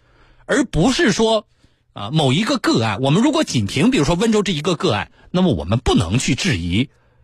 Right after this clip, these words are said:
你这款车是否存在设计或制造过程当中的缺陷。啊，好，我也来连一个汽修专家啊，我们请专家呢也做一些分析，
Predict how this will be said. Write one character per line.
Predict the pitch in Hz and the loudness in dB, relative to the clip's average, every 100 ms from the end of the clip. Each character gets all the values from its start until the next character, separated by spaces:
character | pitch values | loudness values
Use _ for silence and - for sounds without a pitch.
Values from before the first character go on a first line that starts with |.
| _ - | _ -4
你 | 135 | -2
这 | 214 | 0
款 | 143 98 | 0 0
车 | 156 | 0
是 | - 247 | 0 -2
否 | 82 | -2
存 | 76 - 90 | -6 -4 -2
在 | 165 107 - _ - | -2 -4 -10 _ -10
设 | - 190 | -2 -2
计 | 127 107 | 0 -2
或 | 127 | -2
制 | 135 135 | 0 0
造 | 104 | 0
过 | 131 | 0
程 | 101 101 | 0 0
当 | 92 | 0
中 | 95 | 0
的 | 82 | 0
缺 | - | -4
陷。 | 80 - - _ _ _ _ _ _ _ - | -6 -8 -12 _ _ _ _ _ _ _ -8
啊， | 80 - _ | -6 -6 _
好， | - - - - - | -4 -4 -6 -18 -6
我 | 107 | -2
也 | 139 | 0
来 | 87 85 | 0 -2
连 | 120 87 104 | -2 0 0
一 | 143 | 0
个 | 107 | -2
汽 | - 113 | -2 -2
修 | 113 | 0
专 | 120 113 | 0 0
家 | 123 123 - | 0 -4 -6
啊， | 101 | -8
我 | 82 | -4
们 | 92 | -2
请 | 117 90 | 0 0
专 | 117 | 0
家 | 127 | 0
呢 | 120 87 - - - | 0 -2 -6 -12 -6
也 | 82 | -2
做 | 208 120 | 0 0
一 | |
些 | 104 110 | 0 -2
分 | 123 113 | 0 0
析， | - 107 | 0 -4